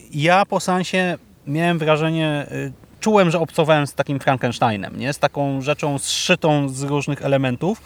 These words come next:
E, bo cała ta intryga jest grubymi nićmi szyta, tak naprawdę, i tam jest trochę dziur, nie? Po pierwsze, przeciwnik tutaj nasz, to zło, nie? Ono jest tak potężne, że ono mogłoby ten film zakończyć w dziesięć minut, nie? To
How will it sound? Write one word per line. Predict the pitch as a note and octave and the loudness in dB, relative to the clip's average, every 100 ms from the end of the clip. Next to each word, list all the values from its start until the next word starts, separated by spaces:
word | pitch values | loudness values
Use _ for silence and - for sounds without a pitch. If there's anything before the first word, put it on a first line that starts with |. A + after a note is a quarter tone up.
| - - - - - | -18 -16 -16 -18 -8
E, | D3 C#3 C3+ C#3 C#3 C#3 C#3 C3+ C3 - - - | 0 2 4 2 2 2 0 -2 -8 -18 -20 -18
bo | D3 C#3+ E3 | -12 -4 -4
cała | - A3 G#3+ | 2 4 4
ta | A3+ | 2
intryga | G3+ F3 G3+ F3+ | 0 0 2 4
jest | D#3 B2+ | 2 2
grubymi | B2+ C3 B2 | 0 2 2
nićmi | A2+ - A#2 | 0 0 0
szyta, | A#2+ A#2 | 0 0
tak | A2+ A#2+ | -2 -2
naprawdę, | C3+ D3+ D3+ | 0 0 2
i | |
tam | D#3+ E3+ | 2 4
jest | E3 - | 2 0
trochę | A#2 A2+ | -2 -2
dziur, | G#2 G2 F#2+ | -2 -6 -4
nie? | B2+ E3 - - | -4 -6 -8 -6
Po | D3+ | 0
pierwsze, | F3+ F3+ F#3+ F3 - - - | 0 2 2 2 0 -20 -6
przeciwnik | - - F3+ D3 A2 | -2 0 0 0 -2
tutaj | - A2 G#2 F2+ | -6 -6 -6 -4
nasz, | G#2 G#2 - - | -8 -10 -10 -4
to | A#2+ | -4
zło, | D3 D3+ G#2+ | 2 2 4
nie? | A2 | 0
Ono | B2+ | -4
jest | C3+ - | -2 0
tak | D#3+ | -2
potężne, | - D#3+ D#3 C#3 D3+ E3 | -2 -2 0 0 -2 -4
że | E3+ D3+ | -2 -2
ono | D#3+ D#3+ C3 | 0 -2 -4
mogłoby | C#3+ D#3 D3 | -4 -4 -4
ten | D3+ | -4
film | C#3 D#3 | -2 0
zakończyć | D3 D3 C#3+ C#3 B2+ | 2 2 -2 -2 -4
w | |
dziesięć | C#3 C#3+ C3 | -4 -2 -2
minut, | C#3 A2+ G#2 | 0 0 0
nie? | A2 C3 - - - | -2 -2 -4 -8 -2
To | C3 | -2